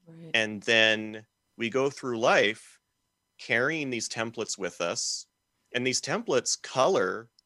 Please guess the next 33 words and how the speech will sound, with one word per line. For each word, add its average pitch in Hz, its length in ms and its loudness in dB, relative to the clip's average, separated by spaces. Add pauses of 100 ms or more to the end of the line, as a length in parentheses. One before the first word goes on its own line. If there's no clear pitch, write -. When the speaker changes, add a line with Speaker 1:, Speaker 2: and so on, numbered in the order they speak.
(120)
Speaker 2:
the 110 100 -4
lens 107 540 -2
through 113 280 -4
which 101 340 0
we 110 160 -4
perceive 107 880 -2 (160)
what - 220 -8
Speaker 1:
Mm-hmm. 131 140 6
Speaker 2:
everyone 143 460 -2
does 117 280 0
or 104 60 -6
says 107 380 0
to - 220 -6
us. - 320 -6 (1120)
And 113 600 4 (600)
because 147 440 0
everybody 131 460 6
has 120 240 4
their 110 220 4
own 107 160 2
lens, 107 720 -2 (460)
Speaker 1:
Right. 175 200 -18 (920)
Speaker 2:
it's 120 160 2
all 135 180 4
different. - 560 -8 (420)
Speaker 1:
Mm-hmm. 165 280 -16 (460)
Speaker 2:
Often 131 440 2
when 117 100 2
I 110 60 6
work 113 280 0
with, 113 120 -2
say, 110 220 0
couples, 98 800 -2